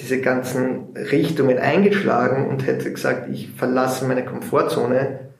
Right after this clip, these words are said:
sei es, weil ich, weil mich Instagram anschreibt und ich flieg fünf Tage nach, äh, nach Frankreich, um für Instagram zu fotografieren,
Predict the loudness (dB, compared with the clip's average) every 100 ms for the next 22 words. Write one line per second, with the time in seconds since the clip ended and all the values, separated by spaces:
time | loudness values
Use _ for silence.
0 | _ _ _ -2 2 4 2 2 2 0
1 | -2 -8 -14 -14 0 0 2 0 2 4
2 | 4 2 0 -2 0 -2 0 0 0 -2
3 | -4 -6 -14 -4 -2 -2 -2 -4 -2 0
4 | 0 2 2 2 0 -2 -6 -10 -4 -2
5 | -2 -4 -4 -6 -4 -4 -2 -2 -2 -2
6 | -2 0 0 0 -2 -2 -4 -8 -10 -6
7 | -6 -2 -2 -2 -4